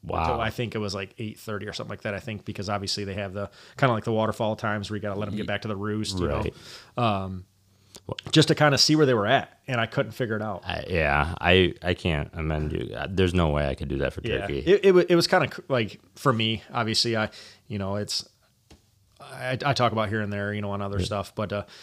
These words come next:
Speaker 2: you know, I struggle with a little P T S D from,
Speaker 1: Yeah.
Speaker 2: I've been the fire service for sixteen years, so
Speaker 1: Right.
Speaker 2: that's, hunting is my anxiety medication.
Speaker 1: Right.
Speaker 2: I don't like to be med-, I've tried the medication. Hunting, being in the woods is relaxing to me, that I can literally just kinda just let everything else go. I'm sitting out there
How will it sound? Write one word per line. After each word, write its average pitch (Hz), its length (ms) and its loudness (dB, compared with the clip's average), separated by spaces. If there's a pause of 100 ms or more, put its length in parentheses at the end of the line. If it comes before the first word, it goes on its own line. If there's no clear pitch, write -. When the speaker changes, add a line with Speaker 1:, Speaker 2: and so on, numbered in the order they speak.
Speaker 2:
you 113 80 -4
know, 117 60 4
I 120 80 6
struggle 113 260 2
with 107 140 -4
a 104 40 -4
little 107 200 -2
P 117 160 0
T 104 160 -2
S 101 140 -2
D 104 160 -4
from, 92 160 -2
Speaker 1:
Yeah. 82 120 0
Speaker 2:
I've 117 100 -4
been 117 100 -2
the 107 60 -6
fire 110 160 2
service 107 200 -6
for 104 80 -10
sixteen 107 400 -8
years, 101 260 -8
so - 80 -4
Speaker 1:
Right. 120 40 -2
Speaker 2:
that's, 123 260 0 (480)
hunting 131 360 0
is 110 120 -2
my 104 260 -2
anxiety 98 440 -6
medication. 95 340 -6
Speaker 1:
Right. 80 140 4 (260)
Speaker 2:
I 131 80 0
don't 123 120 2
like 113 160 -2
to 120 40 -2
be 117 80 -2
med-, 113 160 0
I've 110 120 -4
tried 113 240 0
the 104 80 -6
medication. 113 580 -4 (320)
Hunting, 120 400 2
being 120 180 2
in 117 60 0
the 110 80 0
woods 113 320 0
is 104 140 -4
relaxing 107 420 -2
to 110 60 -6
me, 117 260 -4 (240)
that 110 140 -4
I 110 40 -2
can 113 140 -6
literally 107 340 0
just 101 360 -6
kinda 101 240 -6
just - 360 -10
let 104 140 -4
everything 113 300 -6
else 110 180 -6
go. 117 260 0
I'm 107 140 -2
sitting 120 240 -4
out 113 160 -6
there 120 260 0